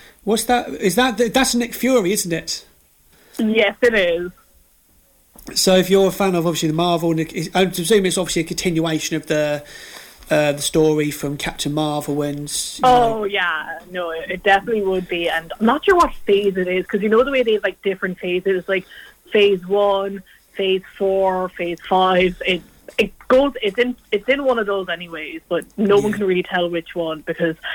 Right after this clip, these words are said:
Speaker 2: to be fair, there's a lot of Marvel content out there. <clears throat> A ton of it.
Speaker 1: No, definitely. And finally, what about Amazon Prime? What we, what we thinking on Amazon Prime this week, Siobhan?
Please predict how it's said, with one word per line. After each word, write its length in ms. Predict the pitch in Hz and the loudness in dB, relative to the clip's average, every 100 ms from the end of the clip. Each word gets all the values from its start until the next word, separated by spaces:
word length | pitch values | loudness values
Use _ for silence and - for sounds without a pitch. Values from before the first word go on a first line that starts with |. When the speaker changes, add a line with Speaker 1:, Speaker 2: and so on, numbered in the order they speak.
| - - | -10 2
Speaker 2:
to 100 | 214 | 4
be 60 | |
fair, 100 | 214 | 6
there's 160 | 208 220 | 6 4
a 60 | 247 | 2
lot 320 | 240 247 269 | 2 2 2
of 100 | 285 | -2
Marvel 440 | 262 233 240 226 | -4 -2 -2 -6
content 560 | 226 240 220 220 220 208 | -8 -6 -6 -6 -10 -6
out 280 | 202 196 196 | -6 -6 -6
there. 340 | 190 175 190 - - - 147 | -6 -4 -6 -8 -14 -10 -10
<clears throat> 340 | - - - | -12 -12 -6
A 80 | 214 - | -6 -8
ton 280 | - 226 202 | -4 0 0
of 140 | 185 | 0
it. 240 | 185 185 185 - - - - - - - - - - | -2 -4 -6 -12 -20 -20 -20 -20 -20 -18 -16 -14 -2
Speaker 1:
No, 140 | 151 | 0
definitely. 240 | 143 156 156 | 2 2 2
And 100 | 156 | 0
finally, 340 | - 180 175 170 | 2 4 4 2
what 200 | 139 175 | 0 0
about 360 | 170 180 170 - | 2 0 -2 -4
Amazon 340 | 180 170 160 160 | -2 0 0 2
Prime? 280 | 180 170 156 | 4 4 2
What 100 | 170 | 0
we, 160 | 170 | -2
what 180 | 165 170 | 0 0
we 100 | 170 | 0
thinking 320 | 160 185 165 170 | 0 -2 -2 0
on 40 | |
Amazon 260 | 170 165 160 | 0 0 0
Prime 260 | 175 170 | 0 2
this 180 | 170 - | 0 0
week, 140 | 151 | -2
Siobhan? 360 | 143 151 143 139 | -2 -2 -2 -2